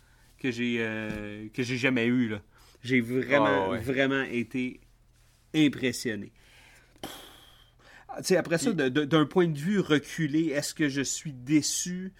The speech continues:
Speaker 1: que, que Luke n'ait jamais quitté son île, tu sais, puis là, tu sais, oh, là, tu commences à trop penser à ça, tu sais, puis est-ce que le personnage aurait, tu sais, tu sais, euh... n'empêche, OK, que ce qu'il a fait,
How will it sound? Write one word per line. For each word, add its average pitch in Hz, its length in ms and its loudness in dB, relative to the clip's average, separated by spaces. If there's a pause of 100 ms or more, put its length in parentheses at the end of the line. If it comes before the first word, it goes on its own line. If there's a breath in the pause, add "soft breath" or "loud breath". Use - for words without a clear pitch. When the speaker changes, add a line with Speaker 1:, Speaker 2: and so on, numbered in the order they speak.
(500 soft breath)
Speaker 1:
que, 131 380 0 (280)
que 147 100 -2
Luke 143 480 0
n'ait 147 360 0
jamais 147 340 0
quitté 160 420 -2
son 139 360 0
île, 147 240 0
tu - 80 -10
sais, 180 100 -2
puis 165 160 -10
là, 165 140 -4
tu 170 140 -10
sais, - 120 -16
oh, 190 440 -10
là, 175 140 -2
tu - 100 -14
commences 165 300 -4
à 131 60 -8
trop - 220 -4
penser 143 600 -2
à 127 80 -6
ça, 151 320 -4
tu 156 160 -4
sais, 147 60 -8
puis 139 100 -6
est-ce 127 120 -8
que 143 80 -4
le 135 60 -6
personnage 156 500 -6
aurait, 151 180 0
tu 147 100 -6
sais, 180 240 -2 (380 loud breath)
tu 160 260 -4
sais, - 140 -14
euh... 240 460 -8 (800 soft breath)
n'empêche, 156 680 2
OK, 107 200 -8 (540 soft breath)
que 135 200 -4 (140)
ce - 160 -8
qu'il 165 160 0
a - 20 4
fait, 165 420 -2